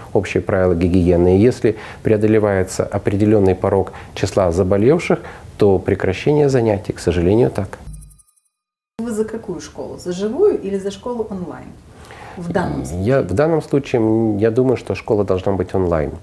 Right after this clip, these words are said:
Speaker 1: А, н-, на мой взгляд, она не дает того, к сожалению, образования, которое бы хотелось. Но мой ребенок в школе с-, у нас был выбор пойти в онлайн или остаться в онлайн-обучении, или пойти в живую школу, мы остались дома.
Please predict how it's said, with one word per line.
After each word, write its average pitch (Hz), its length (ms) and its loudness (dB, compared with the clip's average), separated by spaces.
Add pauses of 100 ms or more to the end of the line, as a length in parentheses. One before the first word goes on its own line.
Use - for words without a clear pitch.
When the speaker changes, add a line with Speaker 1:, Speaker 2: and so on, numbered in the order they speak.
(440)
Speaker 1:
А, 92 120 0
н-, 95 420 -2 (160)
на 110 140 2
мой 123 180 2
взгляд, 110 400 -2
она 110 360 2
не 104 160 2
дает 113 480 2
того, 101 280 2
к - 80 -10
сожалению, 95 580 2
образования, 92 880 0
которое 92 420 0
бы 87 140 -2
хотелось. 143 600 -2 (460)
Но 98 320 2
мой 113 220 2
ребенок 123 500 0
в - 40 -14
школе 110 360 0
с-, - 160 -14
у 98 120 -2
нас 98 200 0
был 90 240 2
выбор 90 320 2
пойти 92 380 -2
в 92 120 0
онлайн 92 460 0
или 90 480 -2 (100)
остаться 90 320 -4
в 95 40 0
онлайн-обучении, 90 800 0
или 92 120 0
пойти 92 300 -2
в 87 60 0
живую 92 260 0
школу, 180 320 0
мы 101 140 2
остались 110 400 -2
дома. 90 320 2